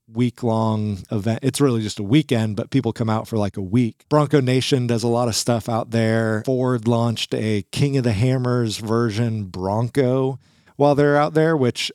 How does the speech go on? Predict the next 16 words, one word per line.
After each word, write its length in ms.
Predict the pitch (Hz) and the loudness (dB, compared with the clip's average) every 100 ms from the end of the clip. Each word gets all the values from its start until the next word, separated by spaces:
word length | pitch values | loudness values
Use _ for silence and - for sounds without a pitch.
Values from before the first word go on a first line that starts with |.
| - | 0
I 100 | 196 | 2
mean, 140 | 170 | 4
it's 140 | 151 156 | 4 4
all 200 | 151 147 | 4 4
just 180 | 127 - | 0 2
kinda, 480 | 156 135 123 101 117 _ _ 147 190 | 2 4 0 -2 -8 _ _ -20 -16
a, 60 | |
a 320 | 185 160 180 | -6 -4 0
lot 220 | 147 151 143 | 2 2 2
of 60 | |
just 200 | 117 - | 0 -2
bolt-on 540 | - 110 - 135 135 135 | 0 0 0 0 0 -2
stuff. 420 | - 143 151 - | 0 0 0 -2
Like, 220 | 110 101 | -4 -2
there 120 | 113 | -2
wasn't 440 | 113 117 117 113 | 0 0 -2 -4